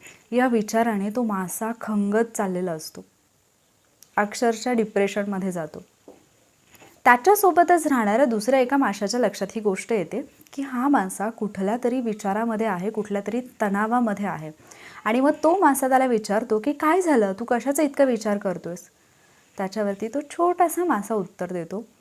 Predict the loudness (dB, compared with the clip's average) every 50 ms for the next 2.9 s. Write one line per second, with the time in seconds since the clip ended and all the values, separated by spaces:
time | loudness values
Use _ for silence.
0 | _ _ _ _ _ _ _ _ _ -20 _ _ -14 -8 -4 -4 -4 -4 -4 -6
1 | -4 -2 0 0 2 2 4 4 4 2 2 0 0 0 0 0 0 -2 -4 -2
2 | 0 -2 0 0 -2 -4 -2 -2 -4 -6 -6 -8 -8 -8 -6 -6 -8